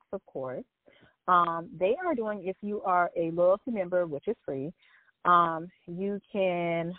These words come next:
order a, no, I'm sorry. If you're a loyalty member, you, you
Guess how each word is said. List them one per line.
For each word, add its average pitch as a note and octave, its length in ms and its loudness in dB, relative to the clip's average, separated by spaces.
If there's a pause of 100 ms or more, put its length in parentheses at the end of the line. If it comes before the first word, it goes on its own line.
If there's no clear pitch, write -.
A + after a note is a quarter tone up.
(220)
order F#3+ 400 8 (100)
a, D#3+ 460 -2 (1200)
no, E3+ 200 -2 (100)
I'm E3 160 -4
sorry. - 320 -8
If F3 160 -6
you're G#3+ 140 6
a G3 40 6
loyalty G3+ 420 2
member, F3 480 0
you, F3 240 0 (420)
you F3 180 2